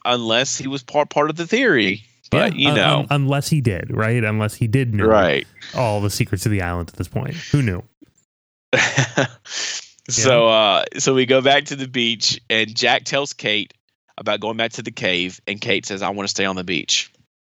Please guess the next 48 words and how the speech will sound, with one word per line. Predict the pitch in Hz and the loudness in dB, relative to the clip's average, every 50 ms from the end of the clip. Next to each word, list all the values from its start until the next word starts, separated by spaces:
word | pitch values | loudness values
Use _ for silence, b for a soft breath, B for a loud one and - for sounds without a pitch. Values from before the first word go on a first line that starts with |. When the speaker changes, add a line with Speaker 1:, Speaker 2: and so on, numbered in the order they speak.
| _ _ _ _ _ _ _ _ _ _ _ _ - - | _ _ _ _ _ _ _ _ _ _ _ _ -8 -4
Speaker 1:
So | - 110 110 101 | 0 2 2 2
Speaker 2:
Yeah. | 92 | 4
Speaker 1:
then | 110 131 143 135 | 4 2 2 2
he | 135 127 110 | 2 2 4
asks | 95 107 113 110 - - | 4 4 2 2 0 -2
her, | 113 107 104 | -4 -4 -6
"What | 101 98 104 117 127 127 | -6 -2 -2 0 0 0
did | 127 123 117 117 - | -2 -4 -4 -4 -6
you | 113 110 | -6 -6
do?" | 107 107 104 101 98 95 73 | -6 -4 -2 -2 -2 -2 -2
And | 82 92 | -2 -2
she | - - 120 120 | -2 0 0 0
said | - - 117 104 101 101 | 0 2 2 2 2 2
that | 101 104 | 2 0
you | 110 123 120 | 0 0 0
had | 117 110 120 120 120 | 2 2 2 0 0
your | 120 117 | -4 -6
chance | 107 - 117 113 110 - - - - | -4 -2 0 0 0 -2 -4 -6 -8
to | 107 107 | -8 -4
know, | 107 107 107 101 85 80 82 87 B B B B B B B B B B B - | -2 -2 -2 -2 -2 -4 -8 -12 B B B B B B B B B B B -4
and | - 101 101 101 | -2 -2 0 0
he | 107 95 | -2 -2
just | 90 98 95 - - - | -2 -2 -2 -2 -2 0
goes | 101 98 101 95 | 0 0 0 0
in | 101 101 95 | -2 -4 -4
and | 95 | -4
walks | 95 95 90 90 - - - | -2 -2 0 0 -2 -4 -4
away. | 92 92 90 85 85 78 80 - 117 | -2 -2 0 0 0 0 -2 -4 -4
Speaker 2:
Oh, | 107 98 92 | -4 -4 -4
come | 92 - 147 135 117 | -4 -2 -2 -2 0
on. | 98 90 85 82 85 90 - _ _ _ _ _ _ _ _ _ _ _ _ _ _ _ _ _ | -2 -4 -6 -8 -10 -12 -14 _ _ _ _ _ _ _ _ _ _ _ _ _ _ _ _ _
Yeah. | - 123 107 95 90 - - _ _ _ - - _ | -2 -2 -2 -2 -4 -8 -12 _ _ _ -18 -8 _
I, | - 151 151 - - | -2 -2 0 0 -2
I, | 160 | -4
you | 160 160 170 165 170 | -2 0 0 2 2
know, | 175 170 151 | 2 2 0
this | 139 180 170 - | 0 0 -2 -2
is | 190 170 | -2 -2
the | 165 160 | -2 -2
type | - - 143 131 - | 0 0 0 0 0
of | 127 117 113 107 104 | 0 -2 -2 -4 -4
stuff | - - 127 110 104 | -2 -2 -2 -2 0
that | 113 101 | -2 -2
annoys | 101 98 95 95 98 101 104 | -2 -2 -2 -2 -2 -2 -2
me | 120 127 123 | -2 -2 -2
a | 117 110 | -2 -2
lot. | 101 95 90 87 90 95 104 - - | -4 -4 -4 -4 -4 -4 -4 -4 -6
Like, | 110 98 92 90 - - | -6 -6 -6 -8 -10 -12